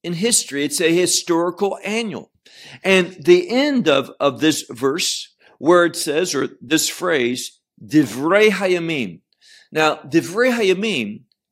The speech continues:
is the same phrase that were translated into English as Chronicles. We have the first book of Chronicles and the second book of Chronicles. So here within this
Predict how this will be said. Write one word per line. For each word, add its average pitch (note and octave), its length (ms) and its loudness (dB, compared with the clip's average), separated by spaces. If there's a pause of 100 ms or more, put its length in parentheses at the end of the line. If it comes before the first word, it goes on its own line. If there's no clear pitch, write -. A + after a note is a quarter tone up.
(120)
is E3+ 220 2
the E3+ 80 -2
same G3+ 840 -2
phrase C3+ 640 -2
that D#3 140 0
were D3+ 140 -2
translated F3 840 -2
into E3+ 340 -4
English F3 560 -2 (420)
as A#2+ 580 0 (100)
Chronicles. A2 1000 -4 (240)
We C3+ 200 -4
have B2 220 2
the A2+ 100 -6
first - 480 -4
book E3 220 -4
of C#3+ 140 -6
Chronicles F3+ 720 -2
and F3+ 200 -6
the F3+ 80 2
second F3 520 -2
book G#2 260 -8 (400)
of - 180 2
Chronicles. - 880 -6 (320)
So E3+ 380 2
here B3 540 -6
within F#3 440 -4
this F#3+ 240 -2